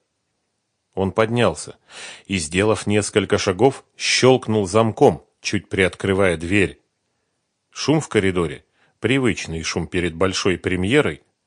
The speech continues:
убеждал в обратном. Он снова закрыл дверь на замок и вернулся на свое место. Джордж Осинский,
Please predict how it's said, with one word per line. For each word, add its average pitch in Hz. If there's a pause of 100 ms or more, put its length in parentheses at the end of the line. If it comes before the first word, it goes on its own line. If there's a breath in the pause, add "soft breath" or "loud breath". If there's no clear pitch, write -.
(260)
убеждал 90
в 90
обратном. 98 (640)
Он 98
снова 92
закрыл 85
дверь 82
на 85
замок 92 (520 loud breath)
и 98
вернулся 107
на 98
свое 90
место. 92 (1600)
Джордж 110
Осинский, 139